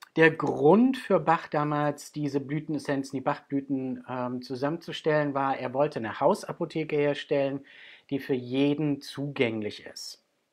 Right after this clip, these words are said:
Seine Vision war, dass in jedem Haushalt, ähm, ein Kästchen mit Bachblüten steht. Bachblüten arbeiten vorwiegend auf der emotionalen beziehungsweise mentalen Ebene,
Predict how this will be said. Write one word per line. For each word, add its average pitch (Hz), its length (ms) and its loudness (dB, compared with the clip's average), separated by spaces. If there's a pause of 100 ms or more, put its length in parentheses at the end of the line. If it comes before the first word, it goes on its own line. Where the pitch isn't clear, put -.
(200)
Seine 139 640 6 (260)
Vision 151 800 4
war, 151 400 2
dass 139 320 -4
in 131 160 -8
jedem 160 320 0
Haushalt, 135 640 -2 (580)
ähm, 127 600 0 (360)
ein 135 420 0
Kästchen 131 640 -6
mit 123 240 -2
Bachblüten 113 500 -4
steht. - 380 -10 (1900)
Bachblüten 196 800 2
arbeiten 147 760 0
vorwiegend 170 840 0
auf 131 380 0
der 123 340 -2
emotionalen 151 680 -2
beziehungsweise 123 600 -6
mentalen 143 600 -2
Ebene, 175 400 -2